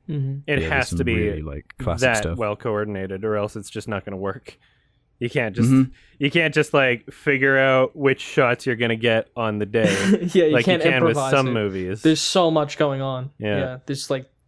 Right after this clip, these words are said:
Speaker 1: eighty characters you gotta follow.
Speaker 2: Gigantic
Speaker 1: And it all,
Speaker 2: project.
Speaker 1: it all comes together. Yeah.
Speaker 2: And, I mean, because of that, there are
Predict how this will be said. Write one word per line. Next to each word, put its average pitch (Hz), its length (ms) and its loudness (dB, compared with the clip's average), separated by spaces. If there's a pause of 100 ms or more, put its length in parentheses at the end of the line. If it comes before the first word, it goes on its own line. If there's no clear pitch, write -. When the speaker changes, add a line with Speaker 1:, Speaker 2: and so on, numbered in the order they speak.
Speaker 1:
eighty 147 280 0
characters 131 540 -6
you 127 60 -8
gotta 123 220 -8
follow. 127 400 -12 (260)
Speaker 2:
Gigantic 110 680 -4
Speaker 1:
And 135 80 4
it 139 200 2
all, 147 140 2
Speaker 2:
project. 156 160 2
Speaker 1:
it 139 80 0
all 156 120 4
comes 151 280 -4
together. 135 440 -2 (280)
Yeah. 131 220 -6 (120)
Speaker 2:
And, 196 220 4
I 208 140 2
mean, 196 520 2
because 180 380 2
of 151 140 2
that, 139 200 4
there 139 180 4
are 131 300 4